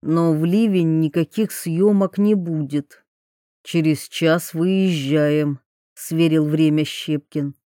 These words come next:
"А пока на отдых". "Кому отдых? А кому работа?" вздохнул Гаглидзе.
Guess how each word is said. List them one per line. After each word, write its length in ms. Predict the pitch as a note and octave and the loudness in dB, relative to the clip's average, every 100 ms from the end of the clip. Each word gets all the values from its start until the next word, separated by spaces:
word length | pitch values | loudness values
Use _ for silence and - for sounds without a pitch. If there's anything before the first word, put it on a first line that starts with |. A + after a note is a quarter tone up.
| _ _ | _ _
"А 120 | - | -10
пока 580 | - E3+ - F#3+ F3+ E3+ | -4 -4 2 4 6 4
на 220 | D#3+ F3 | 4 4
отдых". 680 | F#3 D#3+ C#3 C3 C#3 - - _ _ _ _ _ _ _ _ _ | 4 4 2 -2 -6 -10 -20 _ _ _ _ _ _ _ _ _
"Кому 600 | - D#3+ C#4+ E4 F3+ G#3+ | -2 4 6 6 6 6
отдых? 600 | A#3+ F3+ C#3+ D#3 - - _ _ _ _ _ - | 4 4 0 -6 -8 -20 _ _ _ _ _ -8
А 100 | C#3+ | 0
кому 340 | F#3 G#3 C#4+ | 4 6 8
работа?" 840 | G3 D3+ C#3+ F3+ F#3 - C#3+ B2+ - _ _ _ - | 6 4 4 6 4 2 -4 -6 -10 _ _ _ -12
вздохнул 760 | C#3 C3+ F3 D#3+ F3+ F3 D3 | -10 -2 0 0 0 0 0
Гаглидзе. 840 | C3+ E3+ E3+ E3+ E3 C#3 D#3 D3+ | 0 0 0 -2 -2 -4 -4 -4